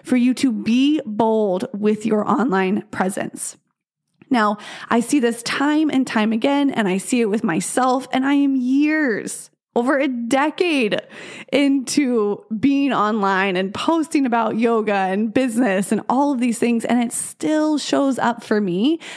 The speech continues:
but now I know how to navigate it and manage it so much better. Your brain is wired to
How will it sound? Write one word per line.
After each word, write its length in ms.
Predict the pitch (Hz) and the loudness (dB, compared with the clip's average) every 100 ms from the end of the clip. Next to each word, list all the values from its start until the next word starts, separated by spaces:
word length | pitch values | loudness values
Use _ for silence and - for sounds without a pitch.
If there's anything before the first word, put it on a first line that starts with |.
| - | -4
but 100 | 254 | -2
now 160 | 220 240 | 2 2
I 80 | 277 | 2
know 120 | 277 | 2
how 120 | 254 | 2
to 80 | 262 | 2
navigate 600 | 240 226 226 220 233 226 | 2 2 2 2 0 0
it 100 | - | 0
and 180 | 220 214 | 0 2
manage 320 | 196 196 208 | 2 2 0
it 160 | 226 | -2
so 260 | - - 220 | -4 -2 0
much 280 | 214 196 - | 0 -2 -2
better. 360 | 202 - - - - - - - - _ | -2 -2 -4 -10 -20 -20 -20 -20 -20 _
Your 680 | 233 262 302 330 370 370 330 _ _ 247 | 0 2 2 2 0 -2 -6 _ _ _
brain 760 | 233 233 233 180 90 - 196 - _ - | 0 2 2 0 -2 -4 -4 -8 _ -4
is 280 | 247 262 233 | 0 2 2
wired 1040 | 220 220 190 208 220 220 185 170 190 208 | 0 0 2 2 2 2 0 -2 -4 -6
to 320 | - 254 240 | -2 0 0